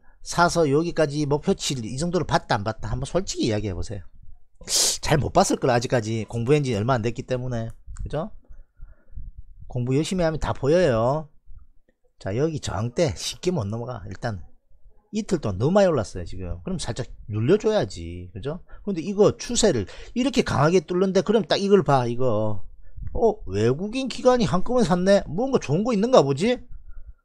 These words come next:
저는 뉴스 같은 거 안 봐도 된다니까요. 아까 뉴스 뭐, 뭐라고 나오던데, 아, 거기서 뭐 안 좋은 거 나오면 이게 올라가겠어요? 뭔가 좋은 게 있겠지. 우리가 모르는 좋은 것도 있겠지. 그러니까 올라가겠지. 차트에서 다 나온다니까요.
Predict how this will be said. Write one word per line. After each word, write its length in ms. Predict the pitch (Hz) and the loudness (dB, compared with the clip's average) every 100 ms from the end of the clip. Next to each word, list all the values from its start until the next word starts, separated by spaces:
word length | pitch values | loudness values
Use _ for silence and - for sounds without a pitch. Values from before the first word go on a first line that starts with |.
| _ - - | _ -18 -10
저는 300 | - 190 180 | -4 0 0
뉴스 280 | 110 208 381 | 0 0 -2
같은 200 | 320 - | -2 -4
거 60 | - | -2
안 100 | - | 0
봐도 180 | 190 | 0
된다니까요. 720 | - 220 359 302 104 101 147 - - - - - - - | 0 -2 0 0 0 -6 -8 -10 -12 -14 -14 -16 -20 -8
아까 220 | - 123 | -6 -2
뉴스 220 | 160 226 - | 0 0 0
뭐, 160 | 147 | 0
뭐라고 280 | 123 202 151 | 2 2 2
나오던데, 720 | 104 123 240 - 127 117 92 - - - - - - - - | 0 0 -2 0 2 2 -2 -6 -14 -14 -16 -16 -16 -6 -2
아, 100 | 113 | 0
거기서 320 | 196 233 135 | 0 0 0
뭐 120 | 104 | -2
안 260 | 85 87 117 | -2 -2 2
좋은 200 | 214 165 | 2 2
거 80 | |
나오면 240 | 160 139 135 | 2 0 -2
이게 240 | 185 220 | -2 0
올라가겠어요? 1000 | 151 254 359 - 101 - 123 110 95 139 117 | 2 2 2 2 -2 -4 -6 -6 -6 -8 -4
뭔가 240 | 233 370 | -2 -2
좋은 240 | - 143 | -4 -2
게 100 | 202 | -2
있겠지. 400 | 330 - 208 - | -2 -4 -6 -6
우리가 240 | 113 170 240 | -4 2 2
모르는 440 | 98 123 202 277 | 2 2 2 2
좋은 180 | 214 156 | 2 2
것도 160 | 165 113 | 2 0
있겠지. 880 | - 143 - 95 92 98 98 82 - - - | 0 -4 -6 -8 -8 -6 -6 -8 -12 -18 -8
그러니까 240 | - - 170 | -6 -4 0
올라가겠지. 680 | 233 226 104 135 - - - | 0 0 -2 -4 -6 -8 -4
차트에서 480 | 226 - 339 - | -2 0 -2 -2
다 320 | - - - 156 | -4 -6 -4 -4
나온다니까요. 880 | 110 175 247 320 131 98 127 190 | -2 -2 -4 -4 -6 -4 -6 -8